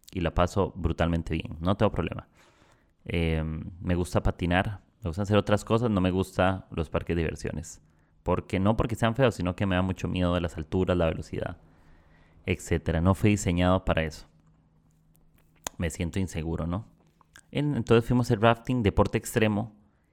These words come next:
y me, me ponen adelante porque son unos campos que quedan. Y ven como unas chicas, entonces,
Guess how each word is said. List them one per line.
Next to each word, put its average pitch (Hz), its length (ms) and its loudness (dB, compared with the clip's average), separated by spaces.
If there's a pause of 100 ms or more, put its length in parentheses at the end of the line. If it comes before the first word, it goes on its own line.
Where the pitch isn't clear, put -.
y 98 140 2
me, 90 140 2 (100)
me 92 140 -2
ponen 135 220 2
adelante 143 280 0
porque 85 140 -2
son 101 80 2
unos 113 120 0
campos 123 300 -4
que - 140 -8
quedan. 98 400 -2 (420)
Y 85 80 -2
ven 87 120 2
como 101 180 0
unas 95 160 2
chicas, 87 340 -2
entonces, 82 480 -6